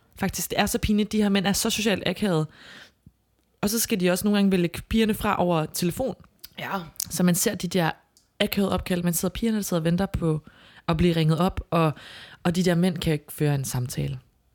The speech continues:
Speaker 2: Okay.
Speaker 1: Men det er så godt T V.
Speaker 2: Altså
Speaker 1: Og så vil jeg så sige, i forhold til alle andre datingprogrammer, hitraten er høj. Altså, folk ender med kærester.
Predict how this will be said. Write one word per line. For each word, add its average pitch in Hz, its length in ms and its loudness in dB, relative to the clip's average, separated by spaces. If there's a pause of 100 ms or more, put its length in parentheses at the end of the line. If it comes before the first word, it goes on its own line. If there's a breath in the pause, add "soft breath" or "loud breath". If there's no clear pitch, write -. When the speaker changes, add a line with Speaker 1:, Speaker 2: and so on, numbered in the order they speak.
(500)
Speaker 2:
Okay. 147 260 0
Speaker 1:
Men 120 160 0
det 131 180 0
er 123 220 0
så - 340 0
godt 127 220 -4
T - 120 -4
V. 170 100 0
Speaker 2:
Altså 151 280 0
Speaker 1:
Og 170 300 2
så - 180 -4
vil 170 80 0
jeg 156 120 0
så 160 100 -4
sige, 180 280 0
i 170 40 0
forhold 160 220 0
til - 120 -8
alle 160 180 2
andre 156 180 0
datingprogrammer, 160 720 -2 (600 soft breath)
hitraten 143 680 0 (100)
er 139 240 0
høj. 262 280 -2 (540 soft breath)
Altså, 165 160 0
folk - 380 -2
ender 170 200 2
med 269 120 -6
kærester. 277 400 -4